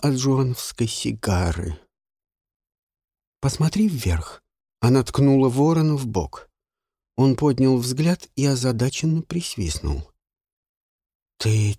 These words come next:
тоже это видишь?» спросила Варя шепотом.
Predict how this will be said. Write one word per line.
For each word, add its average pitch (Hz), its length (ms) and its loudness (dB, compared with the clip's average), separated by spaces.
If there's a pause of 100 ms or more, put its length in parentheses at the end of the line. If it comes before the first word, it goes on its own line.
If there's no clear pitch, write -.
(100)
тоже 170 320 -4
это 120 280 -4
видишь?» 76 500 -6 (440)
спросила 117 500 0
Варя 135 300 -2
шепотом. 76 680 -6